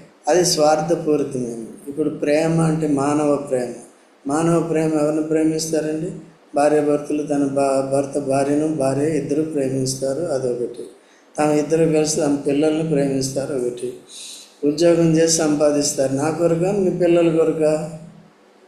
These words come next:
అది అంతవరకే, అది దానికే పరి-, అది ఆత్మ సంబంధమైన స-, ప్రేమ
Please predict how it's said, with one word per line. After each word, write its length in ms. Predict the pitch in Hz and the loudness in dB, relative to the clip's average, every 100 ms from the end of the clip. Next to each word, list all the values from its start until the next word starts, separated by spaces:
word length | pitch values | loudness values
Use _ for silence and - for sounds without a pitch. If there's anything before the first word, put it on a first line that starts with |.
| _ - - 127 | _ -20 -12 -8
అది 120 | 120 - - _ _ _ _ _ _ 139 | -8 -10 -20 _ _ _ _ _ _ -6
అంతవరకే, 520 | 165 185 180 170 156 | 0 4 4 4 2
అది 300 | 131 135 - | 2 0 -2
దానికే 380 | 151 170 175 175 | 0 2 2 2
పరి-, 280 | 151 139 | 2 0
అది 260 | 131 143 170 | 0 0 2
ఆత్మ 360 | 165 170 165 185 | 2 2 0 -2
సంబంధమైన 600 | 185 180 180 180 180 175 | 0 0 0 0 -2 -2
స-, 480 | 165 170 165 160 165 | -4 -4 -4 -4 -2
ప్రేమ 420 | 180 190 214 | 0 0 0